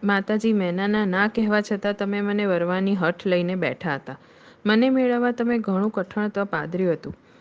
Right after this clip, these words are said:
બરાબર વર્ષ સુધી તમે, તો તમે ઊંધા મસ્તકે રહ્યા હતા. ઘણા વર્ષો તમે અન્નજળનો ત્યાગ કરી માત્ર સૂકા પાંદડા ખાઈને જીવન ટકાવ્યું હતું. ચોમાસાના મુશળધાર વરસાદમાં તમે ઉઘાડ આ-, આકાશ નીચે રહી વિ-, દિવસો વિતાવ્યા હતા. ઉનાળાનો અંગારા વરસાવતો તાપ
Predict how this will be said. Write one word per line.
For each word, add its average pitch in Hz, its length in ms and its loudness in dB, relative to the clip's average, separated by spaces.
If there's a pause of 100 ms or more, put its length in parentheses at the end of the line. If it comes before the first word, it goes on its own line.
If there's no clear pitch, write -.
(300)
બરાબર 208 400 2
વર્ષ 208 200 0
સુધી 202 320 -4
તમે, 196 360 -2
તો 220 220 -2
તમે 220 360 2
ઊંધા 185 320 2
મસ્તકે 208 500 -2
રહ્યા 170 360 0
હતા. 156 300 -10
ઘણા 196 360 2
વર્ષો 190 340 0
તમે 190 260 -4
અન્નજળનો 185 540 0
ત્યાગ 180 320 -4
કરી 180 180 -2
માત્ર 196 340 0
સૂકા 190 360 -2
પાંદડા 190 420 0
ખાઈને 196 360 0
જીવન 185 320 0
ટકાવ્યું 170 500 0
હતું. 135 200 -10 (460)
ચોમાસાના 208 580 2
મુશળધાર 190 520 0
વરસાદમાં 190 520 -2
તમે 190 260 -2
ઉઘાડ 185 380 0
આ-, 190 240 0 (140)
આકાશ 196 440 -2
નીચે 196 280 0
રહી 196 200 2
વિ-, 180 140 -2
દિવસો 190 400 0
વિતાવ્યા 156 500 -2
હતા. 147 200 -14 (480)
ઉનાળાનો 202 560 2
અંગારા 196 440 0
વરસાવતો 190 500 -4
તાપ 185 240 -2